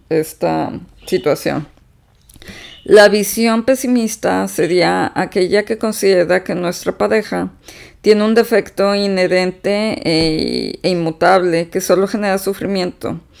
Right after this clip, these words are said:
Eh, por ejemplo, es pensar, "Es un egoísta que solo piensa en sí mismo.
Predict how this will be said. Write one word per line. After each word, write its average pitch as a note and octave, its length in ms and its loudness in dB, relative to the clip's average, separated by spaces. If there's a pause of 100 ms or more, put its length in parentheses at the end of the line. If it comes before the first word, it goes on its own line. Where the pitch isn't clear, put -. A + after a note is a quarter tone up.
(520)
Eh, C#3+ 680 2
por F#3+ 160 4
ejemplo, F3 420 0
es - 840 -2
pensar, G3 500 4
"Es G#3 240 2
un B3 160 2
egoísta A3+ 680 2
que G#3+ 80 -2
solo F#3 340 0
piensa F#3+ 260 -2
en G3 60 -2
sí F3+ 140 -4
mismo. E3 440 -6